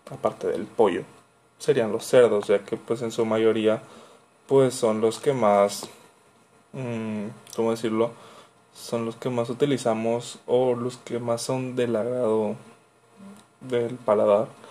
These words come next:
hacia las personas. Por último, pero, pues, no menos importante, cabe destacar que,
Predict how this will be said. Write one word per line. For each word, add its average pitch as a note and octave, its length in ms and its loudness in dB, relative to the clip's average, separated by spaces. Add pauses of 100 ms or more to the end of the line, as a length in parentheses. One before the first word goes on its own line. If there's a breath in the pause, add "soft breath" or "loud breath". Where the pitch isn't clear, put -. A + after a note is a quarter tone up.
(380 loud breath)
hacia C3+ 220 -6
las A2 100 -6
personas. - 540 -4 (1300 loud breath)
Por D3 180 2
último, E3 380 2
pero, C#3 200 4
pues, B2+ 460 -2
no B2+ 260 -4
menos C3 320 -4
importante, B2+ 1040 -2 (240)
cabe B2+ 220 0
destacar B2+ 720 -2 (600 loud breath)
que, C3+ 500 -2